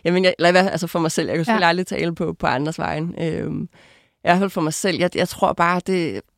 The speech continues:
Speaker 1: Åh, for mig virker det så drænende at gøre alting sådan lidt halvt.
Speaker 2: Mm.
Speaker 1: Fordi man kan jo godt, lad os sige, der er, øh, øh,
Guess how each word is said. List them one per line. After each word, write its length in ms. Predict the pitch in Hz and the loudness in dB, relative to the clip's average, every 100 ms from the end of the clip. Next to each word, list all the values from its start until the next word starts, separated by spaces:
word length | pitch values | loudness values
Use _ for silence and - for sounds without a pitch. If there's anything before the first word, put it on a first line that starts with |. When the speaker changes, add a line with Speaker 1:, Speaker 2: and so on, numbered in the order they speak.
| _ _ - - - | _ _ -20 -14 -8
Speaker 1:
Åh, 220 | 190 180 | -6 -4
for 100 | 190 | -2
mig 240 | 190 196 | 0 2
virker 220 | 196 208 | 2 0
det 100 | 208 | -2
så 220 | 196 196 185 _ _ _ _ _ | -4 -4 -4 _ _ _ _ _
drænende 760 | - - 185 196 214 233 226 190 | -16 -6 -2 0 0 0 0 -2
at 140 | 165 - | -6 -2
gøre 320 | 170 175 - | 2 2 0
alting 460 | 190 - - 175 - | -4 -4 -8 -8 -6
sådan 220 | 170 156 | -6 -2
lidt 200 | 175 196 | -2 -2
halvt. 360 | 165 - - - _ - | -6 -10 -12 -20 _ -2
Speaker 2:
Mm. 300 | 220 208 190 | 0 0 -4
Speaker 1:
Fordi 140 | 160 | 0
man 120 | 165 165 | 2 2
kan 180 | 202 208 | 4 4
jo 60 | |
godt, 200 | 190 185 | 6 2
lad 100 | 185 | 2
os 60 | 185 | -2
sige, 180 | - 208 | -2 -2
der 60 | 190 | 0
er, 240 | 175 185 - | 0 0 -4
øh, 260 | 175 160 165 - | -4 -4 -4 -6
øh, 220 | 143 | -8